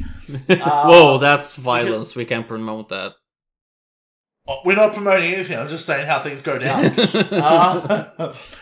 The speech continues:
Speaker 2: <laughs> we, we often scold him for it, but he just doesn't listen.
Speaker 1: Yeah.
Speaker 2: Um, the other one is find us on Facebook, uh, Insta, you know.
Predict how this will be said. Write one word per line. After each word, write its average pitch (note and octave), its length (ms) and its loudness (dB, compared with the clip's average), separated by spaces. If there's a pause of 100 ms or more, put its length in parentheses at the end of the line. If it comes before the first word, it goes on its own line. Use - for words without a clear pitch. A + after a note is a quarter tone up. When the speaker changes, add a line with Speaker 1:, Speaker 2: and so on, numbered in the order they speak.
(120)
Speaker 2:
<laughs> G#3+ 1400 0
we, F3+ 260 -6
we G#3+ 200 -2
often A3+ 360 0
scold - 440 -2
him - 180 -10
for A#2+ 180 -8
it, C#3 80 -12
but D#3+ 100 -12
he F3+ 140 -10
just G3 260 -8
doesn't F#3 340 -8
listen. F#3 400 -14 (440)
Speaker 1:
Yeah. G3 380 4
Speaker 2:
Um, G3+ 200 -6 (120)
the F#3+ 140 -2
other A#3+ 140 2
one A3 220 0
is - 80 -6
find F#3 260 -4
us F3 100 -12
on C#3+ 180 -8
Facebook, C3+ 760 -6
uh, G2 200 -8 (160)
Insta, A2 520 -6
you G#2+ 80 -18
know. G#2 200 -18